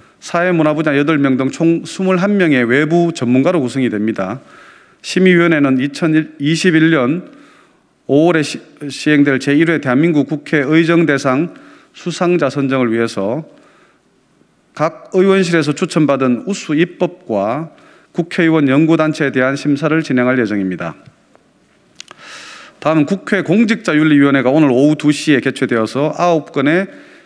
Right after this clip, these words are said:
취업 심사를 실시합니다. 그리고 지난 삼월 이십오일 이루어진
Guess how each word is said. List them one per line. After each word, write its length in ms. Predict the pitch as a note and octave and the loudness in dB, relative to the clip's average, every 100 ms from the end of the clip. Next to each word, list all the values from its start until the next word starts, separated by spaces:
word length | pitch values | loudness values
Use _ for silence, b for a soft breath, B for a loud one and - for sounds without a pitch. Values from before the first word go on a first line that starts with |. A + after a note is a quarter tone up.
| B | B
취업 360 | - G#3 G3+ G3 | -4 0 0 0
심사를 440 | D#3+ C#3+ E3 D3+ | -4 -2 0 0
실시합니다. 720 | A#2+ C3 B2+ A2+ A2 F#2 E2+ - _ b b b b b b b | -2 -4 -2 0 0 -2 -8 -12 _ b b b b b b b
그리고 180 | D#3 D#3+ | 0 2
지난 240 | E3 E3+ | 2 0
삼월 320 | E3 G#3 G3 | 0 0 2
이십오일 480 | D#3 E3 E3+ D#3+ D#3+ | 0 -2 0 0 2
이루어진 720 | C#3 C#3 D3+ B2+ B2 A2+ F#3+ | 2 4 2 2 0 0 -2